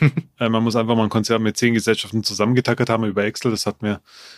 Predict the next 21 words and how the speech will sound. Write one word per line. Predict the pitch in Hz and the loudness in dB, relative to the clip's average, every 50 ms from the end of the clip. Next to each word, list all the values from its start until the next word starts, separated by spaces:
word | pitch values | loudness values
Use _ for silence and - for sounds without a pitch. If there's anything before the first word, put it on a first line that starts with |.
| - _ _ - | -20 _ _ 0
damals | 117 117 127 135 131 127 - | 2 4 6 4 4 2 2
meine, | 120 120 117 117 113 110 101 104 139 160 | 2 2 2 4 2 0 0 -2 -6 -8
äh, | 147 135 120 113 104 | -6 -6 -6 -6 -4
fachliche | - 127 120 - 139 127 117 113 - | -6 -6 -6 -6 -6 -4 -4 -4 -4
Ziehmutti, | - - 165 147 123 117 - 117 107 | -2 -2 0 0 0 0 0 0 0
kann | - 107 107 | 0 -2 -2
ich | 101 - | -2 -4
so | - 110 | -6 -8
sagen, | - - 101 98 107 104 101 110 | -4 -2 -2 0 0 -2 -2 -4
äh, | - 120 113 104 104 | -4 0 0 0 2
beigebracht. | 107 107 107 - 110 - - 113 120 120 - | 2 2 0 0 -2 -6 -4 -4 -4 -2 -2
Und | 131 110 | -2 0
das | 113 - | 0 2
stimmt | - 147 160 156 - | 2 2 2 2 2
tatsächlich. | 120 113 - - 110 - - 131 131 127 135 | 0 0 2 0 -2 0 0 -4 -4 -2 -2
Äh, | 131 113 107 | -2 0 0
seitdem | 101 104 107 107 113 110 110 104 | 0 0 -2 0 0 0 -2 0
kann | - 117 113 | -2 0 0
ich | 113 | 0
auch | 107 98 | 0 -2
Konzerne | - - 107 101 - 113 110 107 104 101 92 | -2 -2 -2 0 0 0 0 0 0 -2 -4